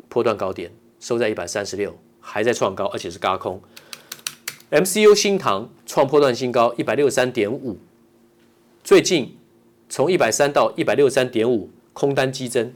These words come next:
因为认为它没有跌多少会补跌，就放空，结果呢，空单被嘎-，嘎到怎么样？创高。二六一二的中航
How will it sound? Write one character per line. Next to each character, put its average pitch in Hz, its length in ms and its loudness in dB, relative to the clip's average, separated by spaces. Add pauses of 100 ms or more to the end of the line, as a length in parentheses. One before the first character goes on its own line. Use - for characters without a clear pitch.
(140)
因 156 120 -2
为 147 120 2
认 147 180 2
为 107 140 0
它 131 360 0
没 131 120 -2
有 147 80 2
跌 110 160 -2
多 127 160 2
少 101 160 -4
会 139 100 2
补 87 180 -8
跌， 85 320 -10 (400)
就 113 140 -10
放 107 320 0
空， 110 220 -4
结 117 120 -4
果 104 120 -4
呢， 92 180 -10 (140)
空 120 180 -4
单 120 140 0
被 113 200 -4 (160)
嘎-， 110 220 2
嘎 117 160 0
到 113 140 0
怎 92 80 -10
么 95 80 -6
样？ 87 80 -8
创 92 240 -6
高。 87 200 -8 (720)
二 220 140 6
六 190 180 8
一 196 180 2
二 180 80 10
的 147 120 4
中 180 260 4
航 95 240 0